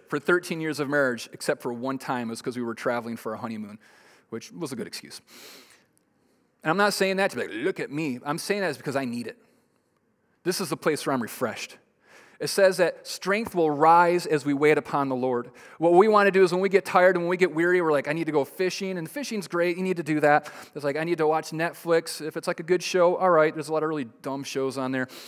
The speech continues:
Whatever it might be, there are things that do bring some, like, comfort and some happiness to you. But if you skip out on the place where the power of God's able to refresh you and renew you as you wait on him,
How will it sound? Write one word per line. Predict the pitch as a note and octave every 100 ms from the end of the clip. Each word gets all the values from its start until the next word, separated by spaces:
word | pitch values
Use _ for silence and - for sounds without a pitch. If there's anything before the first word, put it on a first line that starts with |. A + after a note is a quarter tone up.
| - - -
Whatever | E3+ A3+ C4 A3+
it | G3
might | G3+ G3+
be, | G3+
there | F#3+ G#3
are |
things | G3+ A3+ A3+ G#3
that | F3+ D3+
do | F#3 G#3
bring | E3+ F#3+
some, | F#3 - F3+ F#3 F#3
like, | E3 D3
comfort | - F3+ F3+ F#3
and | D3+
some | D#3
happiness | C3 D#3+ E3+ F#3+ F#3
to | - G#3
you. | G#3+ A3+ - _ _ _ _ _
But | E3
if | F3
you | D3
skip | - - A#3+ A3+
out | F#3+ G3
on | E3
the | C#3+
place | - F#3 F#3+
where | E3+ C#3+
the |
power | - F#3 G3 F#3
of | C3+
God's | D#3 E3+ F3
able | D#3+ E3 F3
to | -
refresh | B2+ B2 - E3+ F#3 -
you | A3 G#3+
and | D3+
renew | C#3+ D3 F3+
you | G#3 G#3
as | D3+ C#3
you | C3+
wait | D#3 G3
on | G3
him, | G#3